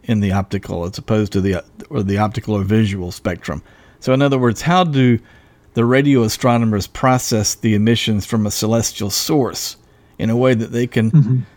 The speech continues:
Speaker 1: can make sense of it? Because everyone can look through a
Speaker 2: Mm-hmm.
Speaker 1: telescope and see
Speaker 2: Right.
Speaker 1: Jupiter or Saturn or craters on the moon.
Speaker 2: Mm-hmm.
Speaker 1: Uh, but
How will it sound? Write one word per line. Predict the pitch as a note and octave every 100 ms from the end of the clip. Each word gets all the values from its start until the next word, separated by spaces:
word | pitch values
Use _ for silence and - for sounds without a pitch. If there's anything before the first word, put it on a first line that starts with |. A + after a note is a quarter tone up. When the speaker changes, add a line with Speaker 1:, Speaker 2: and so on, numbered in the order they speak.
| _
Speaker 1:
can | - A#2+
make | B2 A2+
sense | - C#3+ C3
of | G2+
it? | E2+ F#2
Because | A2+ A#2
everyone | F3 A3+ G3 D#3+ C3+
can | A#2+ A2
look | A#2+ C3+
through | - A#2
a |
Speaker 2:
Mm-hmm. | G2+
Speaker 1:
telescope | - A#2+ A#2 A#2+ G#2+ G#2 G#2
and | F#2+ F#2
see | - G#2 G2+ - _ _ _
Speaker 2:
Right. |
Speaker 1:
Jupiter | D3 G#2+ A2 A2
or | G#2+
Saturn | - G2 G2 G2 G2+ F#2+
or | F#2 - _ _
craters | - A#2+ A2 G#2
on | G#2+ G2
the | G2+
moon. | D3 D3 B2 G2
Speaker 2:
Mm-hmm. | D3+ C3 C3 A2 _
Speaker 1:
Uh, | - A2 G#2+ A2 G#2+
but | G#2+ A#2 -